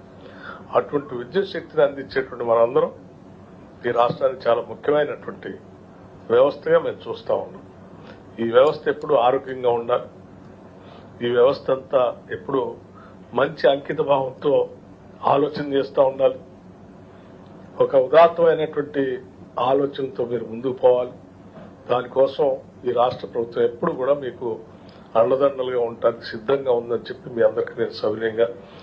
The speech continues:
మనవి చేస్తూ, మరొకసారి ఈ ప్రమోషన్స్ పొందినటువంటి మీ అందరికీ, మీతో పాటు మీ కుటుంబ సభ్యులందరికీ కూడా, ఆ, రాష్ట్ర ప్రభుత్వం తరఫు నుంచి అభినందనలు తెలియజేస్తా ఉన్నాను.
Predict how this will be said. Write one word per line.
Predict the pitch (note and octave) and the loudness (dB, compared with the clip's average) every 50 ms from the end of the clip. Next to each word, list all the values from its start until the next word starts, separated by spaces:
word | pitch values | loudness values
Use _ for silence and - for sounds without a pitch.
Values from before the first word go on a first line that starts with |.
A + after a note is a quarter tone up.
| - - - - - - | -20 -20 -20 -12 -4 -2
మనవి | A2+ A#2 B2+ C3 | 2 4 4 4
చేస్తూ, | A#2+ B2 A#2 A2+ - - F#3 | 2 0 -6 -6 -4 -2 0
మరొకసారి | E3 C3 C3 C#3 C#3+ - E3 D3+ - D#3+ D#3+ E3+ E3+ D#3 D3+ D#3 - - - - - - - - - - - - - B2 | 2 4 4 4 4 2 0 2 6 6 6 6 6 2 -4 -6 -8 -14 -20 -20 -20 -20 -20 -20 -20 -20 -20 -12 -8 -6
ఈ | B2 | -4
ప్రమోషన్స్ | B2 - C3+ C#3 E3 F3 F3 F3 - E3 D#3 - - D3+ | 0 2 2 4 6 6 6 4 2 -6 -10 -8 -4 -4
పొందినటువంటి | C#3 C#3 D3 D3 C#3 C3+ - B2+ - B2+ | -4 -2 -2 -2 -4 -4 -6 -8 -8 -4
మీ | A#2+ A#2 | 0 2
అందరికీ, | A#2 A#2+ C#3 D3 D#3 C#3+ - - A2+ - - - - - - - - - - - - - - - - | 2 2 4 2 0 0 0 -6 -10 -12 -14 -18 -20 -20 -20 -20 -20 -20 -20 -20 -20 -20 -20 -12 -8
మీతో | A#2+ A#2 - B2 | -8 -2 2 2
పాటు | B2+ - B2 A#2+ A#2 - C#3+ C3+ C3 - - - - - - - - - - - - - - - - A#2+ | 2 4 2 0 0 0 0 0 0 -2 -6 -16 -20 -20 -20 -20 -20 -20 -20 -20 -20 -20 -20 -14 -8 -6
మీ | A#2 A2+ | -6 -4
కుటుంబ | - - B2 - C#3 B2+ B2 A#2+ | -4 -4 -4 -2 -2 0 0 0
సభ్యులందరికీ | G#2+ - A#2 - B2 A2+ A2 G#2+ A2 A2+ B2 - - - | 0 -2 -4 -6 -2 0 0 0 0 0 -2 -2 -4 -6
కూడా, | - G#2+ A2 C3 F3 - - - - - - - - - - - - - - - - - - - - - - - - - | -4 0 2 2 0 0 -4 -18 -20 -20 -20 -20 -20 -20 -20 -20 -20 -20 -20 -20 -20 -20 -20 -20 -20 -20 -20 -12 -2 0
ఆ, | - A2+ A2 G#2+ G#2+ G#2+ - - - | 2 2 2 0 -2 -4 -4 -4 -2
రాష్ట్ర | A#2+ A#2+ A#2+ - - - - | 0 0 0 -2 -4 -10 -8
ప్రభుత్వం | - A#2+ G#2+ A2+ - - A2+ G#2 | -4 -4 -4 -4 -6 -12 -14 -4
తరఫు | G2 - A2 A2 - - A2 | -2 0 0 0 -2 -8 -12
నుంచి | G#2 - - A#2 G#2+ | -10 -4 0 2 2
అభినందనలు | G#2 G#2+ G#2+ A#2 G#2 G#2 G#2 G2+ | 2 0 -2 -6 -4 -2 -4 -4
తెలియజేస్తా | - - A2 G#2+ G#2+ G#2 G#2+ G#2 G2+ - - A#2 | -4 -4 -4 -4 -2 -2 -2 -4 -4 -2 -2 -2
ఉన్నాను. | G#2 - - - - | -2 -2 -4 -8 -10